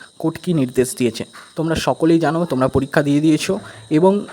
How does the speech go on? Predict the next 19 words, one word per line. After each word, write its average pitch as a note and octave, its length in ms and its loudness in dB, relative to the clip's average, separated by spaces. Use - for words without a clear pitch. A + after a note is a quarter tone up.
তোমরা D#3 260 4
যখন D3 260 2
আন্দোলনগুলো D#3+ 580 6
করেছিলে D3 640 2
সেখানে D#3 380 -2
এসএসসি D#3 380 -2
চেয়ারম্যানের D#3 420 2
সঙ্গে D3+ 280 0
যে C#3+ 300 0
তোমাদের, C#3 300 -2
আম, C3 360 -2
কথোপকথন D3 520 2
হয়েছিল D3 340 0
এবং C#3+ 180 0
সেখানে C#3+ 360 -2
তোমরা C3+ 240 0
যেটা C3+ 340 -2
পেয়েছিলে D#3+ 480 0
যে C3+ 280 2